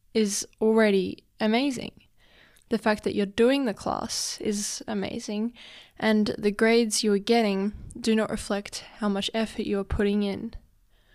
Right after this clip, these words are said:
and what you have achieved. Because if you weren't comparing yourself to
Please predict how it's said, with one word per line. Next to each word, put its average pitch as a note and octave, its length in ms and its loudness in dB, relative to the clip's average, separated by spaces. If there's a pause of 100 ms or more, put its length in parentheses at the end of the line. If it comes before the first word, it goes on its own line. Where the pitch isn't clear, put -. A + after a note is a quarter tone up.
(540)
and G3+ 480 0 (680)
what A3 260 2
you G#3 120 2
have C4 240 -2
achieved. - 560 -2 (540)
Because A#3 280 -2
if A#3+ 180 -2
you C#4+ 300 4 (960)
weren't A#3+ 400 2
comparing A3 480 2
yourself - 520 0
to - 240 -2